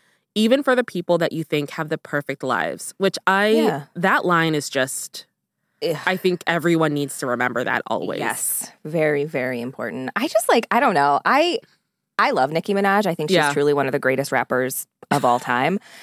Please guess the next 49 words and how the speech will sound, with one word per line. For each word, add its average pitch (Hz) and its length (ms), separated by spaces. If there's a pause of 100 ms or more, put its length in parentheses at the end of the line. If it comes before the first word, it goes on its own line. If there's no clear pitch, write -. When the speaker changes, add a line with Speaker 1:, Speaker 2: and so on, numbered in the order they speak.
(320)
Speaker 2:
And 185 360
her 294 280
voice, 208 440
I 254 80
don't 311 100
know, 214 160
just, 220 160
like, 285 140
listening 220 240
to 220 80
her 190 80
speech, 202 220
I - 20
was 196 80
like, 202 160
"I 311 80
could 605 160
listen 254 200
to 202 60
you 180 140
talk 156 260
for 151 100
a 135 60
long 135 240
time." 135 400 (380)
Speaker 1:
Yeah. 147 240 (120)
I, 269 280
I 254 160
just, - 420
she 285 220
has 294 260
such - 320
a 247 40
f-, - 100 (560)
great 170 420
stage 156 420
charisma. 190 680 (340)
Speaker 2:
Yeah, 170 340
Speaker 1:
Like, 226 200
Speaker 2:
she - 120
Speaker 1:
it's, - 80
Speaker 2:
does. 147 320 (360)
Speaker 1:
she's - 320
performing, 233 520
but 226 140
she's 202 200
also 202 520 (140)
seems 175 420
very 160 460